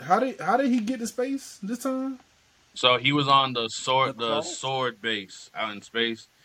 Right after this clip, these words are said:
Speaker 2: I forgot what the acronym, I, I forgot how, what it was for, but basically it's like a defense, it's like outer space. You know how we have, like, the Space Force? It's like that.
Speaker 1: Yeah.
Speaker 2: <laughs>
Speaker 1: What, what movie did he go,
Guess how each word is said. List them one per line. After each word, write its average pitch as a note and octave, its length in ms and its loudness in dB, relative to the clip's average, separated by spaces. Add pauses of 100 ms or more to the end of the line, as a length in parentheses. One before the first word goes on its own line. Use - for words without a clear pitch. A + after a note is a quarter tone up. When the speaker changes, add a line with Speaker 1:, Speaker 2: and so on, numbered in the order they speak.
(260)
Speaker 2:
I A2+ 120 6
forgot B2 300 2
what A#2+ 180 -2
the G#2+ 300 -6
acronym, A2 720 0
I, G#2 260 -2
I - 40 -4
forgot G#2 320 -2
how, G#2 120 -4 (100)
what G2 160 -4
it G2 60 -4
was F#2+ 200 -8
for, G2+ 200 -4
but G2+ 200 -2
basically A2+ 400 0
it's G#2 100 -6
like G#2+ 180 2
a G#2+ 40 -8
defense, A2 560 -6
it's A2 180 -8
like G#2 140 2
outer G#2+ 200 0
space. G#2 280 -4 (320)
You C#3 80 -2
know D#3+ 120 6
how D3+ 140 4
we C#3+ 100 -4
have, C#3+ 160 0
like, B2 160 -2
the A2 80 -12
Space C3 280 -6
Force? B2+ 320 -10
It's A2+ 120 -8
like G#2 180 -2
that. F#2 200 -6 (1080)
Speaker 1:
Yeah. D#3 960 2
Speaker 2:
<laughs> - 60 -20 (240)
Speaker 1:
What, F#3+ 280 6
what F#3+ 240 6
movie A3+ 240 4
did G#3 160 0
he A3 100 0
go, G#3+ 360 0